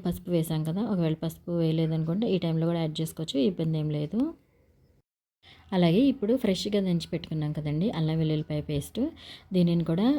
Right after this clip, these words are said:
మనం ఉడికే ముక్కలలో వేసేసుకోవాలండి. ఈ ఉడికే కూరలో మనం ఎలాంటి వాటర్ యాడ్ చేయమండి, just ఇలా మసాలాది కూడా మనం అల్లం వెల్లుల్లిపాయ దంచుకున్నది మాత్రమేనండి.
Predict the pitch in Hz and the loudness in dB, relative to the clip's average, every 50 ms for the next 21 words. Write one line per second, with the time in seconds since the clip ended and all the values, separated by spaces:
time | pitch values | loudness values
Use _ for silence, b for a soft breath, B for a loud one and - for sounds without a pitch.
0 | - - - 175 175 175 175 175 180 175 - - 170 170 165 - 180 175 165 160 | 0 -4 -4 -2 0 0 0 0 -2 -4 -4 -4 -4 -2 0 0 0 0 0 -2
1 | - 170 170 170 165 180 190 - - 180 165 - 175 175 - - 175 160 160 165 | -2 -2 0 0 0 0 0 0 -2 -2 -2 -2 -6 -8 -6 -6 -4 -2 0 0
2 | 175 196 247 277 B B B B B B B - - 254 254 247 247 240 214 220 | 2 2 0 0 B B B B B B B -2 2 4 4 6 6 6 6 4
3 | 214 220 - 277 285 269 254 - 240 233 220 220 214 226 262 254 233 214 214 196 | 2 2 0 2 2 2 2 2 0 2 2 2 2 2 4 4 4 2 2 0
4 | - 165 165 170 175 180 185 202 220 226 247 220 202 190 185 185 - 214 214 190 | 0 0 0 0 0 0 2 2 2 2 2 2 2 0 0 0 0 0 0 2
5 | 175 175 175 180 - - 190 180 170 165 160 160 156 160 190 233 302 320 - B | 2 0 0 -2 0 0 0 2 2 2 2 2 2 2 2 2 0 -2 -4 B
6 | B B B B B 196 190 175 - - 202 175 175 170 156 - - 175 175 175 | B B B B B -2 -2 -2 2 2 4 4 6 4 2 0 0 0 0 2
7 | 180 208 190 190 196 190 185 190 - 196 208 254 277 262 233 208 196 190 196 - | 2 0 0 2 0 0 0 0 -2 0 2 4 4 4 4 4 2 0 -2 -4
8 | - _ _ - 185 175 180 185 190 196 190 185 185 185 208 185 175 180 180 175 | -10 _ _ -6 -2 0 2 2 2 2 2 2 2 0 0 2 2 2 2 2
9 | 180 - 196 190 185 180 180 175 170 170 185 175 180 175 165 160 160 160 190 254 | 0 -2 -2 0 2 2 2 2 0 0 0 0 2 2 2 2 2 2 2 0